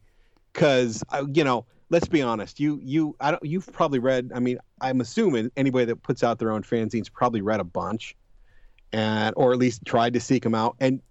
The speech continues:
sometimes you're sitting there reading it, and you're like, "I dig it, man. It's a movie we all love."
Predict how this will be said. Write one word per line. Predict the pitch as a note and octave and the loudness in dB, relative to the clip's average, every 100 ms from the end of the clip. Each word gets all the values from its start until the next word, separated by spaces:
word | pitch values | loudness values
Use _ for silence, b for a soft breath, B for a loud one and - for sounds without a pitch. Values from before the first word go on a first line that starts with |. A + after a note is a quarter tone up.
| - | -6
sometimes | - G3+ - F3+ D3 | 0 0 2 0 2
you're | D3+ | 0
sitting | - D#3+ | 2 2
there | C#3 B2 | 2 2
reading | C3+ C#3 A#2+ | 2 2 0
it, | A2 | 2
and | B2 | 2
you're | C#3 | 2
like, | B2 - b b b _ _ _ - _ - | 0 -6 b b b _ _ _ -20 _ -4
"I | D3 | 0
dig | C3 D#3+ D3 | 4 4 4
it, | |
man. | B2 B2+ B2 | 2 0 0
It's | - | 0
a | |
movie | C3 C3+ B2+ | 0 2 0
we | A#2+ A#2+ | 0 0
all | A2+ | 2
love." | A#2 A#2 E2+ - | 2 0 -2 -8